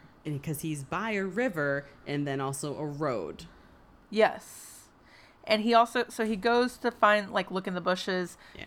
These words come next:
Speaker 2: doesn't see Crystal there. My assumption was he looked in the wrong bushes.
Speaker 1: Well, he was thirsty and he tried to go and she, like, shooed
Speaker 2: Right.
Speaker 1: him off. So he went off somewhere else to get water, like, out of the river.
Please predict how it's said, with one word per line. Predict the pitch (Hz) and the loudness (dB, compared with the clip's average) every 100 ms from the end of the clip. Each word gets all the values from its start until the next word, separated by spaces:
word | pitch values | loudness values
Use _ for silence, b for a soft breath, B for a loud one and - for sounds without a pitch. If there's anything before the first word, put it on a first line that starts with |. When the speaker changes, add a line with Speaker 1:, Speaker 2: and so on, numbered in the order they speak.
| - | 0
Speaker 2:
doesn't | 214 202 208 | 4 4 2
see | - 214 | -6 -8
Crystal | - 202 - 185 | -4 -6 -4 -2
there. | 180 175 175 - | 0 2 0 2
My | 190 311 | 4 4
assumption | 440 381 339 285 | 4 -4 -2 0
was | 247 | 0
he | 233 | 0
looked | 190 190 | -2 -4
in | 196 | -4
the | 180 | 0
wrong | 175 - - | 0 0 -4
bushes. | 165 - 349 427 403 - - - | -8 -4 -2 -2 -4 -8 -18 -6
Speaker 1:
Well, | 190 | -2
he | 214 247 220 196 135 - - | 0 -2 -2 -4 -8 -10 -8
was | 165 | -6
thirsty | - 185 143 - 131 | 0 0 0 -4 -2
and | 135 | -2
he | 139 | -2
tried | - 156 156 | 0 0 0
to | 156 | -2
go | 139 139 131 | -4 -2 -2
and | 123 127 | -2 -6
she, | - 131 | -8 -8
like, | 123 | -8
shooed | 113 185 | -6 -4
Speaker 2:
Right. | 131 | -4
Speaker 1:
him | 127 | -4
off. | 123 120 123 | -6 -8 -8
So | - 131 | -8 -8
he | 123 | -8
went | 131 147 | -6 -6
off | 165 | -8
somewhere | - 170 165 143 | -8 -6 -6 -4
else | 139 139 | -4 -6
to | - | -10
get | 131 120 95 | -10 -8 -8
water, | 113 107 98 110 117 | -8 -8 -8 -10 -10
like, | 117 | -10
out | 107 | -10
of | - | -10
the | 104 | -10
river. | 76 87 151 | -8 -8 -8